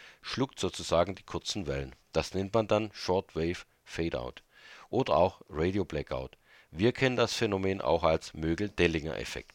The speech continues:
Er macht sich bei den, äh, niedrigen Frequenzen stärker bemerkbar als bei höheren. Manchmal wird in diesem Zusammenhang auch von einem Röntgenblitz gesprochen. Nun, bei einer Sonneneruption entstehen bei einem solchen Flare neben Strahlung auch hochenergetische Teilchen.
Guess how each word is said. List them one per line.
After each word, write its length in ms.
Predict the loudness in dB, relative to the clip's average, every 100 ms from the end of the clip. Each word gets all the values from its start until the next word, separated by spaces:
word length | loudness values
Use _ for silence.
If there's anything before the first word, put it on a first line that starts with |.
| _ _ _ -20 _ -20 -20 -14 -4
Er 100 | 2
macht 240 | 2 2
sich 180 | -4 2
bei 140 | 2
den, 280 | 2 0 -2
äh, 220 | -4 -4
niedrigen 460 | -2 -2 0 0 -2
Frequenzen 500 | -4 -2 -2 -4 -8
stärker 380 | -2 -2 -2 -4
bemerkbar 720 | -2 -2 -2 -2 0 0 -4
als 160 | -4
bei 180 | 0 0
höheren. 440 | 0 -4 -6 -10 -16 -20 -20 -6
Manchmal 400 | 0 0 2 2
wird 160 | 2 -4
in 100 | -6
diesem 280 | -6 -6
Zusammenhang 680 | -8 -2 -2 0 0 -2 -2 -2
auch 220 | -2 -2
von 180 | -4 -4
einem 240 | -4 -4
Röntgenblitz 720 | 0 0 0 -4 -4 -8 -8
gesprochen. 500 | -12 -10 -10 -10 -12 _ _ -20 -20 -20 -20 -6 4
Nun, 220 | 4 6
bei 140 | 4
einer 320 | 8 8 8 4
Sonneneruption 800 | 2 2 2 0 -2 0 0 0
entstehen 400 | -6 -2 -2 0
bei 120 | 0
einem 280 | 2 0 -2
solchen 320 | -2 -2 -4
Flare 340 | -4 2 2 2
neben 240 | -4 -6
Strahlung 640 | -10 -8 2 4 4 0 -4
auch 400 | -4 -4 -8 -4
hochenergetische 880 | -4 -4 -6 -4 -4 -8 -8 -8 -6
Teilchen. 520 | -4 -6 -8 -14